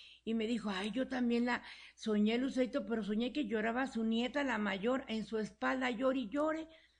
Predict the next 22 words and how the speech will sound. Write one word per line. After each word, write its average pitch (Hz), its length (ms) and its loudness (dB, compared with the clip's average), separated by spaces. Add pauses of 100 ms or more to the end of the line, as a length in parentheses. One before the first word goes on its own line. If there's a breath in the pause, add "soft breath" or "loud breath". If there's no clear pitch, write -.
(540 soft breath)
Bueno, 247 180 8
en 233 120 6
ese 269 160 6
instante 254 680 6
me 220 200 4
quedé 214 180 6
así 226 240 4
como 202 280 2
que 196 120 0
dije, 226 240 -2
"Ay, 226 160 2
bárbaro". 240 480 0 (640 loud breath)
Pero 254 340 6
me 254 140 6
encantó 277 420 4
lo 359 140 4
que 349 100 2
me 262 160 6
contestaste 220 760 -2
en 254 80 2
la 233 100 0
mañana 202 720 0